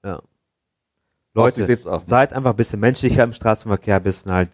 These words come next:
Speaker 1: gönnt den anderen doch was. Es gibt genug Möglichkeiten, was finden kann.
Speaker 2: Ja.
Speaker 1: Macht auch euer Karma nicht kaputt. Und ich hoffe wirklich, die Person schmort in der Hölle nachher.
Speaker 2: <laughs>
Speaker 1: Und wird als Wurm wiedergeboren. Keine Ahnung, was alles, ne?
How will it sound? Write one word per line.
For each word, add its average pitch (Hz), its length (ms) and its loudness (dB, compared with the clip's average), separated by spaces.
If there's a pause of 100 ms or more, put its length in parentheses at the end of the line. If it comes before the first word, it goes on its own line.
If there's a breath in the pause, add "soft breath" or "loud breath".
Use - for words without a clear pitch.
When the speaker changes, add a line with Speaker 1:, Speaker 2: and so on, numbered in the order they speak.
(100)
Speaker 1:
gönnt 123 340 2
den 107 160 4
anderen 95 320 -4
doch 78 200 -8
was. 80 260 -4
Es - 160 -10
gibt - 180 -6
genug 120 460 2
Möglichkeiten, 107 720 2
was 95 160 2
finden 82 360 -12
kann. - 180 -20 (300)
Speaker 2:
Ja. 82 140 -4 (500)
Speaker 1:
Macht 127 260 0
auch 110 200 2 (680)
euer 120 180 6
Karma 147 420 2
nicht 92 140 -6
kaputt. - 420 -8 (400)
Und 104 120 -12
ich - 100 2
hoffe 123 100 2
wirklich, 117 200 -4
die 110 60 -12
Person 120 280 0
schmort 123 360 0
in 120 60 -6
der 113 160 4
Hölle 113 160 4
nachher. 80 360 -6 (440)
Speaker 2:
<laughs> - 400 -2
Speaker 1:
Und - 100 0
wird 123 100 4
als 123 240 4
Wurm 127 220 6
wiedergeboren. 98 520 2
Keine 107 180 4
Ahnung, 98 240 4
was 82 140 -2
alles, 76 260 -6
ne? 110 280 0